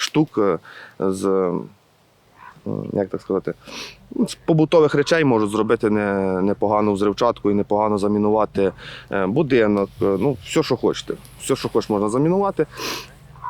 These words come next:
От, і вони над цим пра-, працюють, розвиваються, м, доволі непогано. Тобто, е, війна така йде потужна. Вони тоді замінували повністю,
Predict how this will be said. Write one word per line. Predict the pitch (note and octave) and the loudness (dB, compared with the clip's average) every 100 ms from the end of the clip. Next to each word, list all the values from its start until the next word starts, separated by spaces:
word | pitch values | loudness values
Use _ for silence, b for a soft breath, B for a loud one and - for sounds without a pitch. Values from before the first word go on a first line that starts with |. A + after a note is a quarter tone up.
| - - - A#2+ - | -12 -14 -18 -16 0
От, | C#3 A#2 - | 2 2 2
і | A#2 | 2
вони | A#2 D3+ | 4 4
над | F3+ - | 2 2
цим | D#3 D3 | 2 2
пра-, | C3+ A#2+ - | 0 -2 0
працюють, | C3 B2 G3+ G#3 C#3 | 0 2 2 2 2
розвиваються, | A2+ A2+ B2+ F3 C#3 - | 0 2 2 4 2 0
м, | G#2 A2 A2 G2 F2 | -2 0 0 0 0
доволі | G#2 A#2 B2+ | 2 4 4
непогано. | A2+ G#2 F#2+ F#2+ F2 E2+ | 2 0 0 0 -2 -2
Тобто, | F#2 - - - | -4 -4 -8 -2
е, | F2+ | 0
війна | F#2 G#2 A#2 B2 | 2 2 0 -2
така | A#2+ G#2+ | -2 -2
йде | G#2 G#2 G#2 B B B B - | 0 0 -2 B B B B -2
потужна. | A2+ A#2 G2 - - B B B | 0 2 0 0 -10 B B B
Вони | - G#2+ A2 | -4 -2 -2
тоді | - G#2+ G2+ - | -2 0 0 -2
замінували | G2+ G2+ G#2 G#2+ G#2 G2+ F#2+ F#2 - | -4 -2 0 2 2 2 2 0 -2
повністю, | A#2+ G#2+ G2 - - G2 F#2 - | 0 2 2 -2 -4 -2 0 0